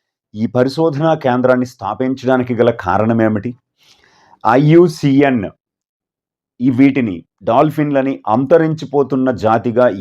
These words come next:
ఏ సంవత్సరంలో ప్రకటించబడినవి, అంతరించిపోవడానికి గల కారణాలేమిటి, వన్యప్రాణి సంరక్షణ చట్టంలో ఏ షెడ్యూల్లో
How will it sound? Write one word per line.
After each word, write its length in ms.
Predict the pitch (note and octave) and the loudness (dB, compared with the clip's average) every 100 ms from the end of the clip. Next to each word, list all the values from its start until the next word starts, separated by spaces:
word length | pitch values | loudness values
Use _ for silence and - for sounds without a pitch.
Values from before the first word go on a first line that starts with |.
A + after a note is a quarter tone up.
| F2+ | 0
ఏ 180 | A2+ C3+ | 2 2
సంవత్సరంలో 600 | C3+ C3+ C3+ B2 A#2+ B2 | 0 -4 -4 -6 0 0
ప్రకటించబడినవి, 1120 | - F2 G2 A#2 A#2 A#2 G2 G#2 G#2+ G2+ B2+ _ _ _ _ _ _ - | -2 -8 -4 -2 0 0 0 0 0 -2 -6 _ _ _ _ _ _ -2
అంతరించిపోవడానికి 1120 | G2 A#2+ D#3 E3+ D#3+ D3 D3+ D3+ D3 C#3+ A#2 | 0 2 2 0 -2 -2 0 0 0 -2 -4
గల 220 | B2 B2 - - | -2 -2 -4 -4
కారణాలేమిటి, 1000 | F2 F#2+ A2+ B2+ B2+ A#2 A2+ G2+ B2 B2 _ _ _ _ | -2 0 2 2 2 0 -4 -8 -12 -14 _ _ _ _
వన్యప్రాణి 680 | E2+ A2+ D#3 E3 E3 D#3 D#3 | -4 -2 2 2 2 0 -2
సంరక్షణ 720 | - A#2 B2+ C3 - C3 C3 B2+ | -6 -6 -6 -6 -6 -4 -4 -4
చట్టంలో 560 | B2 - B2 A#2+ B2 G#2+ D#2 G2 | -4 -2 0 2 0 0 -4 0
ఏ 200 | B2 D3 | 2 2
షెడ్యూల్లో 960 | - A#2+ G#2+ A#2 B2 A#2+ C3 F2+ G2+ | -2 -4 0 0 2 2 2 0 -4